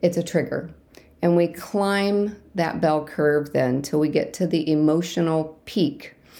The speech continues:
And that emotional peak may look like, um, deep sadness.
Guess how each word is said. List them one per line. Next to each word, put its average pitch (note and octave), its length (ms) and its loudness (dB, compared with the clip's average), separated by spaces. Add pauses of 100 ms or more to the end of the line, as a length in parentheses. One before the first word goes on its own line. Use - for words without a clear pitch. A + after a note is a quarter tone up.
(600)
And D#3 560 0 (220)
that G3+ 340 0
emotional F3 720 0
peak F#3 560 -4 (320)
may C4 540 4
look E3+ 420 0
like, C#3+ 680 -2 (420)
um, D3 380 -2
deep A#3 260 0
sadness. D3 760 -4